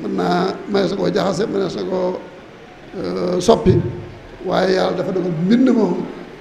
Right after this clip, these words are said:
dafa wér te neexatu soppi, daa mën a sax. Kon dañ leen di gën a sant bu baax ci li nga xam ne moom la ñuy taxawee, di ko taxawee ci jotaay yu mel nii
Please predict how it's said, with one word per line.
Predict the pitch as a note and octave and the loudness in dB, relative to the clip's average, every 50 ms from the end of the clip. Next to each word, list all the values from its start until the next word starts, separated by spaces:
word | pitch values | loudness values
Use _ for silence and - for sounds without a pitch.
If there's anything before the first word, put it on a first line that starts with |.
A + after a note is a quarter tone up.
| - - | -10 -4
dafa | - D#3 D#3+ | 0 2 4
wér | F#3 F#3+ G3 G3+ G3+ G3+ G3+ | 6 8 10 8 8 8 4
te | F#3 | 0
neexatu | F#3+ G3+ F#3+ F#3 F#3 E3+ E3+ | 2 2 2 2 0 -2 -2
soppi, | F#3 F#3+ F#3 - F3+ - | -4 -4 -6 -6 -6 -4
daa | G3 B2+ | -4 -4
mën | E3+ E3 E3 | -2 -2 -4
a | D3+ | -4
sax. | - D#3 - - - - - - - - - - - - - - - | -4 -6 -6 -8 -12 -14 -16 -16 -18 -18 -20 -20 -20 -20 -16 -8 -2
Kon | - F#3 F#3 F#3+ - - | -2 -2 0 0 -2 0
dañ | - G3 F#3+ | 0 0 2
leen | F#3 F#3 F3+ | 2 2 2
di | F3+ | 2
gën | F3 G3+ F#3 F#3+ | 4 4 4 4
a | |
sant | - F#3 F#3 E3+ | 2 0 -2 -2
bu | E3+ F3+ F3 E3+ E3+ | 0 0 0 0 2
baax | F#3 G#3+ G3+ - - - - - - - - - - - - - - - - - - - - | 2 2 2 2 -2 -8 -12 -14 -16 -16 -18 -18 -18 -18 -18 -18 -20 -20 -18 -18 -16 -10 -2
ci | - A3 A#3+ B3+ - - - - | 4 4 4 4 4 -2 -6 -2
li | - F#3+ | 0 2
nga | G3+ F#3 | 2 2
xam | C#3 - G#3+ G3+ G3 | 2 0 0 0 0
ne | G3 | 0
moom | F#3+ - F#3 F3+ | 2 2 2 2
la | E2+ F2 | 2 2
ñuy | F3 F#3 - | 2 2 2
taxawee, | - E3+ D#3 E3+ E3 - - - - - - - - - - - F3+ | 2 0 0 0 0 0 -2 -4 -6 -10 -16 -18 -20 -20 -14 -8 -4
di | F#3 | -4
ko | G3 - | -2 -2
taxawee | - - D#3+ G3 G3 F3 | -2 -2 0 0 0 0
ci | D3+ F3 - | 0 -2 -2
jotaay | G3 - F3+ F#3+ F#3 E3+ | -2 -2 0 0 2 2
yu | E3+ E3+ | 2 2
mel | F3+ E3 | 2 0
nii | E3+ E3 E3 F3 F#3+ G#3+ B3+ | 0 2 2 4 4 4 4